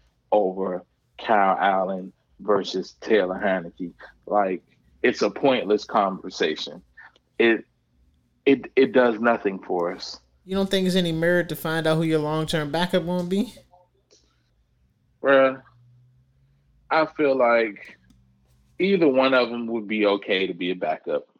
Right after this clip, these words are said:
Speaker 1: Like, either, like, they're both backups. They're
Speaker 2: Yeah,
Speaker 1: both fine.
Speaker 2: they both
Speaker 1: You
Speaker 2: are.
Speaker 1: could do, you could, you could do a lot worse as your backup.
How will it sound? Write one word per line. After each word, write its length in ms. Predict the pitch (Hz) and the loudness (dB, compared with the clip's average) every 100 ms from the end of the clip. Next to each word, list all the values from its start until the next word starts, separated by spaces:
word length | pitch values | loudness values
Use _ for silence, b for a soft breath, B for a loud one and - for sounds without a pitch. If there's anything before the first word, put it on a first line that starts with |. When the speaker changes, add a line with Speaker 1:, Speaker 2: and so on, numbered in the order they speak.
| _ _ _ _ - | _ _ _ _ 2
Speaker 1:
Like, 260 | 113 107 - | 2 2 0
either, 420 | 156 156 131 117 | 2 4 4 2
like, 360 | 127 120 120 113 _ _ _ _ _ _ | 4 2 2 -4 _ _ _ _ _ _
they're 140 | 160 147 | 0 2
both 320 | 156 139 - | 2 0 0
backups. 640 | 92 90 95 95 - - _ _ _ _ _ | -2 -2 -8 -12 -14 -20 _ _ _ _ _
They're 120 | - 185 | 0 2
Speaker 2:
Yeah, 40 | |
Speaker 1:
both 200 | 139 107 - | 4 2 2
fine. 340 | 92 95 98 | 0 0 -2
Speaker 2:
they 60 | 202 | -2
both 200 | 196 185 | 0 0
Speaker 1:
You 60 | |
Speaker 2:
are. 40 | 104 | 2
Speaker 1:
could 120 | 143 | 2
do, 120 | 135 - _ 156 | 0 -4 _ 0
you 160 | 233 | 2
could, 220 | - 175 | 4 0
you 100 | 175 | 0
could 180 | 208 - | 0 0
do 200 | 123 110 | 0 -2
a 20 | |
lot 300 | 98 95 85 | 0 0 -2
worse 340 | 95 95 90 - | -4 -6 -6 -10
as 200 | 95 92 | -10 -6
your 100 | 98 | -4
backup. 480 | 95 90 - 101 | -2 -2 -2 -2